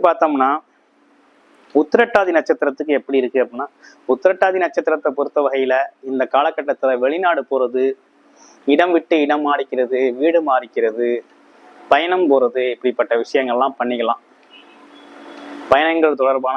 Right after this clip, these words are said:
விஷயங்களை பண்ணிக்கலாம். அது வேலைக்காக இடம் விட்டு இடம் மாத்திக்கிறது ரொம்ப நல்லது. அதே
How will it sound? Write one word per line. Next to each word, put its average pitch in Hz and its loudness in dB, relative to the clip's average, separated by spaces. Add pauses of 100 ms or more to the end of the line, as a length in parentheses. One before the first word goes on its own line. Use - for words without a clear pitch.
விஷயங்களை 123 -4
பண்ணிக்கலாம். 120 -2 (320)
அது 165 2 (140)
வேலைக்காக 185 0 (680)
இடம் 156 -8
விட்டு 151 -8
இடம் 139 -4
மாத்திக்கிறது 127 -4
ரொம்ப 117 -6
நல்லது. 113 -4 (760)
அதே 165 2